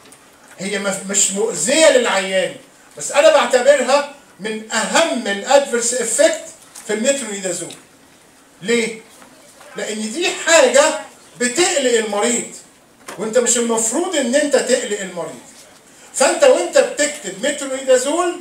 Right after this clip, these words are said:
بتنبه المريض، بتقول له كلمه صغيره، خد بالك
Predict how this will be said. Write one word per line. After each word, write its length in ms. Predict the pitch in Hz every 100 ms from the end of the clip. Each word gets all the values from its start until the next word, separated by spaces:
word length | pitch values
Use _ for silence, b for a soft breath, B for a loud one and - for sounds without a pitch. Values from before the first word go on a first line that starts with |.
| -
بتنبه 580 | 311 - 339 339 226 214
المريض، 360 | 208 214 202
بتقول 320 | 233 247 349 349
له 80 |
كلمه 300 | 285 311 254
صغيره، 500 | 196 196 175 170 160 - - - - - - -
خد 220 | 339 -
بالك 480 | 262 220 277 277